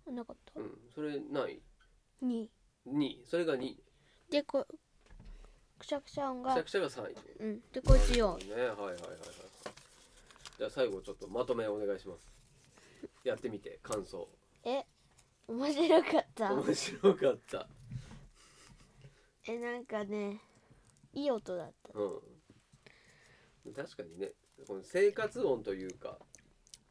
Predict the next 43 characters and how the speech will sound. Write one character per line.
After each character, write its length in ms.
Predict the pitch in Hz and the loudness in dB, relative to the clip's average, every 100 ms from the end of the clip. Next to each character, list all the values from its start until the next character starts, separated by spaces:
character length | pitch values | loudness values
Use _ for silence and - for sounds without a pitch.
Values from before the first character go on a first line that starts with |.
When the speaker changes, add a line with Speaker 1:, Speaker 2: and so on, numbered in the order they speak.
| - - - | -20 -16 -6
Speaker 2:
普 100 | 170 | 0
段 160 | 147 | 0
何 240 | 113 123 135 | 0 -2 -2
気 100 | 143 | -2
に 140 | 135 | -4
使 160 | - 135 | -6 -6
っ 40 | |
て 100 | - | -4
る 100 | 131 | -4
音 160 | 101 95 | -2 -4
も 80 | 98 | -4
い 40 | |
ろ 140 | 110 135 | -2 0
ん 60 | |
な 80 | 156 | 2
音 240 | 165 175 | 2 0
あ 40 | 117 | -2
る 60 | |
か 120 | - - | -4 -12
ら 80 | |
ね。 200 | - 113 - _ _ _ _ _ _ _ - _ _ _ _ _ _ _ _ _ _ _ _ _ _ _ _ _ _ _ _ _ _ | -8 -10 -10 _ _ _ _ _ _ _ -20 _ _ _ _ _ _ _ _ _ _ _ _ _ _ _ _ _ _ _ _ _ _
は 140 | 95 101 | -18 -14
い、 40 | |
ち 80 | 101 | -14
ょ 20 | |
っ 40 | - | -12
と、 360 | 98 - - - _ _ _ _ _ _ _ _ _ _ _ - | -12 -12 -16 -20 _ _ _ _ _ _ _ _ _ _ _ -10
リ 60 | |
ス 120 | - 113 | -4 -4
ナ 80 | |
ー 100 | 104 | 0
の 220 | 104 101 - - - - - - - | 0 -2 -4 -10 -14 -20 -20 -20 -10
皆 220 | 113 113 | -6 -4
さ 120 | 110 | -6
ん 20 | 85 | -10
も、 60 | - - - _ - _ - _ _ _ _ _ _ _ _ - _ _ _ _ _ _ _ _ _ | -14 -16 -20 _ -20 _ -20 _ _ _ _ _ _ _ _ -20 _ _ _ _ _ _ _ _ _
自 120 | 110 | -12
分 200 | 110 113 | -8 -8
の 140 | 107 104 | -8 -10
好 40 | - | -10
き 140 | 135 | -6
な 100 | 117 | -4
音、 460 | 92 98 127 123 | -4 0 2 2